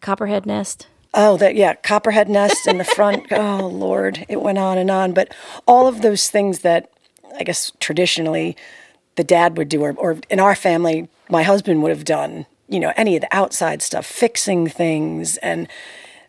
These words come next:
Speaker 2: they have made it clear to me that it's,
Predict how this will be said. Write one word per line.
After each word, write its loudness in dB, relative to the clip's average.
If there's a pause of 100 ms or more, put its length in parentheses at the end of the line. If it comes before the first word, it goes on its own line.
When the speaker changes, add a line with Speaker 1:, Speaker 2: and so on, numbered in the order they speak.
(300)
Speaker 2:
they 4
have -2
made 2
it -2 (500)
clear 2
to -2
me 0 (100)
that -2 (240)
it's, -6